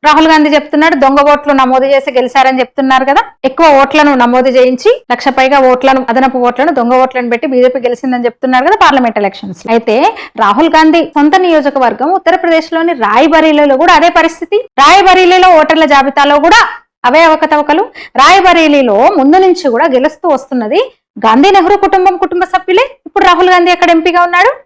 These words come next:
కర్ణాటకలో ఏదైతే ఇంటి నెంబర్ సున్నాతో పెద్ద సంఖ్యలో ఎంట్రీలు ఉన్నాయో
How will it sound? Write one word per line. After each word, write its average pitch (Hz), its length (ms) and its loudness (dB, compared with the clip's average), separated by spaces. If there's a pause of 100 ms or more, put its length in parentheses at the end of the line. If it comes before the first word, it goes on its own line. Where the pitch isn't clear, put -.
(600)
కర్ణాటకలో 381 480 2
ఏదైతే 330 600 0
ఇంటి 330 200 0
నెంబర్ 330 260 0
సున్నాతో 359 560 0 (200)
పెద్ద 285 160 0
సంఖ్యలో 302 440 0
ఎంట్రీలు 254 380 0
ఉన్నాయో 202 360 -6